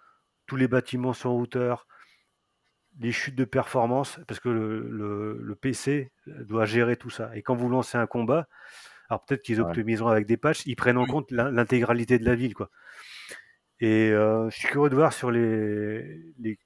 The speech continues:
Speaker 1: les consoles s'il n'y a pas des, d'un coup, parce que c-, ça peut être un, un biais pour
Speaker 3: C'est
Speaker 1: beaucoup
Speaker 3: bon,
Speaker 1: de
Speaker 3: ok.
Speaker 1: gens qui ont pas des P C extrêmement puissants.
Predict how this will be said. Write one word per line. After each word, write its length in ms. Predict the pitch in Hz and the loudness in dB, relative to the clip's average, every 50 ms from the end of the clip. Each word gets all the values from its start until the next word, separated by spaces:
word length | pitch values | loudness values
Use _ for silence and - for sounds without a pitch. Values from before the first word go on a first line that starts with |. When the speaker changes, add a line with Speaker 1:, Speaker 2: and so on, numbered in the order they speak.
| _ - 104 | _ -20 -18
Speaker 1:
les 80 | 110 107 | -16 -12
consoles 440 | - - 123 117 - 147 151 156 | -6 -6 -6 -2 2 2 2 2
s'il 120 | - - 120 | 2 2 0
n'y 40 | 107 | 0
a 20 | |
pas 180 | - - 123 117 | 2 0 0 0
des, 400 | 107 107 104 98 95 92 90 - _ _ _ 135 | 0 -2 -4 -4 -6 -8 -10 -14 _ _ _ -10
d'un 220 | 123 107 113 117 | -4 0 0 0
coup, 220 | - - 131 127 127 _ _ _ _ _ | 0 -4 -8 -12 -12 _ _ _ _ _
parce 140 | 117 - | -18 -6
que 100 | - 127 | -4 -4
c-, 120 | 117 - - | -4 -4 -8
ça 180 | - - - 117 | -6 -2 -2 -2
peut 320 | - - - 131 139 139 | -2 -2 0 2 4 6
être 220 | 135 139 - - 127 | 4 4 2 2 2
un, 220 | 120 117 117 135 | 4 4 4 2
un 100 | 120 117 | 0 0
biais 400 | 110 110 120 135 143 147 131 - _ _ _ _ _ _ _ | 0 0 0 2 2 0 0 -4 _ _ _ _ _ _ _
pour 140 | - 110 98 | -12 -10 -8
Speaker 3:
C'est 60 | 120 | -6
Speaker 1:
beaucoup 220 | 117 123 104 - 127 | -8 -8 -6 -6 -6
Speaker 3:
bon, 40 | |
Speaker 1:
de 40 | 123 | -4
Speaker 3:
ok. 60 | 113 | 0
Speaker 1:
gens 140 | 120 135 147 | 0 2 2
qui 100 | 143 - 120 | 0 -2 -2
ont 40 | |
pas 160 | 104 - 131 123 | 0 2 4 4
des 120 | 123 120 | 4 4
P 200 | 117 - 123 120 | 4 2 0 0
C 180 | - - 127 127 | 0 0 0 0
extrêmement 540 | 131 123 - - - - 123 120 123 120 | 2 0 -2 -4 -4 -2 -2 -2 -2 -2
puissants. 480 | 110 - - 120 110 - - 143 156 170 | -4 -8 -12 -12 -8 -6 -6 -6 -8 -8